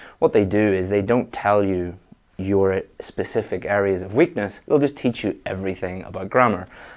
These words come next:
If you go to a course in your local area, they'll, and it's a grammar course or a general English course, they won't often tell you exactly what you need to work on and just focus on that.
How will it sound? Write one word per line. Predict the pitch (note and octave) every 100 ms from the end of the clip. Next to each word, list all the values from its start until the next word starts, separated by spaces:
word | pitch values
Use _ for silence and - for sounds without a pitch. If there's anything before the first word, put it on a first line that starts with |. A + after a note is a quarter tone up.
| -
If |
you | A#2+
go | A2 A2+
to | A2 G#2+ G#2+ G#2+ -
a | G#2
course | - E3 C3+ -
in | G#2
your | G2
local | G2 G2 G#2
area, | A2+ C3 A2 F#2 - - -
they'll, | - A#2+ A#2 -
and | G2+ G2+ -
it's | -
a | G#2
grammar | A#2 B2+ A#2
course | - E2+ F2+
or | G2+
a |
general | F#2+ G#2+ A2 G#2+ -
English | C3 C#3 G#2
course, | - F#2 F2 - - - -
they | A2+
won't | A#2 A#2+ C3+ - - -
often | A2 A2 A2 G2+
tell | - G2+ G#2+
you | G#2 F#2+
exactly | F#2+ F#2 G2 G2 G2+
what | F#2+ G2+
you | F#2
need | G2 F#2
to | F#2
work | A2 F3+ B2
on | G#2+ G2
and | F#2
just | G#2 A#2 -
focus | A2 G#2 E2+
on | F2 F#2+
that. | B2 G2